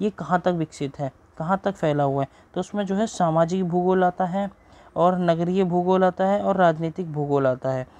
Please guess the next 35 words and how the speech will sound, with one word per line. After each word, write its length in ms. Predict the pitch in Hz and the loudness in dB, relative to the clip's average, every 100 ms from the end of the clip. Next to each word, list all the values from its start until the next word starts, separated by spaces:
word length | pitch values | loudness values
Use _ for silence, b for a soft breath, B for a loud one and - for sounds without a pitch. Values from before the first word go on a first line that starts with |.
| B B | B B
अब 140 | 160 180 | -2 -2
इसके 240 | - 196 | -6 -4
अंदर 280 | 180 170 170 | -2 0 -2
जो 140 | 165 | 0
है 280 | 165 170 202 - _ _ _ _ _ _ _ _ b b b b 165 | -2 0 -2 -8 _ _ _ _ _ _ _ _ b b b b 0
आप 320 | 160 170 175 196 202 196 190 160 | 4 4 2 0 0 -2 -6 -8
देखेंगे 640 | 165 160 180 175 180 202 - - - - - | -4 -2 -2 -4 -4 -6 -10 -20 -20 -18 -4
और 240 | 165 175 | 2 4
राजनीतिक 480 | 175 170 180 196 180 | 4 0 -6 -6 -4
भूगोल 300 | 180 185 190 | -2 0 0
हो 100 | 180 | 0
गया 220 | 185 208 247 - | 0 0 -2 -6
और 240 | 170 175 | -2 -2
जनसंख्या 500 | 165 170 185 180 190 | 0 -2 -2 -4 -2
भूगोल 380 | 180 175 180 180 | 0 0 2 2
हो 100 | 175 | 0
गया 320 | 180 185 214 - 175 | 2 0 0 -6 -6
और 240 | 175 180 170 | -4 -2 2
आवास 360 | 160 165 170 | 4 4 2
भूगोल 360 | 170 165 170 175 | -4 -2 -2 0
हो 120 | 170 | 0
गया 160 | 180 190 | 0 0
और 120 | 175 | 2
आर्थिक 380 | 156 151 147 143 | 2 0 -8 -6
भूगोल 340 | 139 135 131 | -4 -2 -4
हो 80 | 127 | -4
गया। 160 | 135 139 B B - | -6 -10 B B -8
इस 160 | 208 | -6
तरीके 300 | - 190 185 | -4 -4 -2
की 80 | 190 | -2
जो 140 | 180 180 | -2 -2
है 160 | 185 | -2
इसके 220 | 185 - | -6 -10
क्षेत्र 460 | 190 - 180 185 196 | -12 -4 -2 -2 -2
हैं। 220 | 196 208 | 0 0